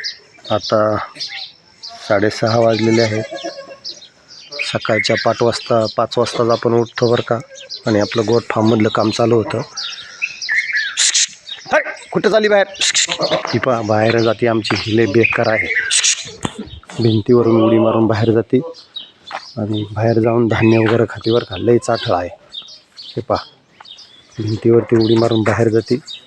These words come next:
आणि बाहेर जाऊन धान्य खाते. खूप चाठळ झाली, दमच काढत नाही, आतमध्ये थांबतच नाही अशी.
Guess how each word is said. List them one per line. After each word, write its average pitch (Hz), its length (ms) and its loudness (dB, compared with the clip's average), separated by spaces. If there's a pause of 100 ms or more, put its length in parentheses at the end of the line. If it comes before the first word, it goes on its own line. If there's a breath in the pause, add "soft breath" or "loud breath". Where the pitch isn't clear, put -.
(480)
आणि 110 140 -2
बाहेर 98 240 -2
जाऊन 113 240 2
धान्य 104 360 2
खाते. 101 280 -6
खूप 120 220 -2
चाठळ 117 320 0
झाली, 92 280 -2 (840)
दमच 117 340 -2
काढत 123 280 -2
नाही, 101 120 0
आतमध्ये 104 340 -4
थांबतच 110 400 -2
नाही 98 140 0
अशी. - 240 -10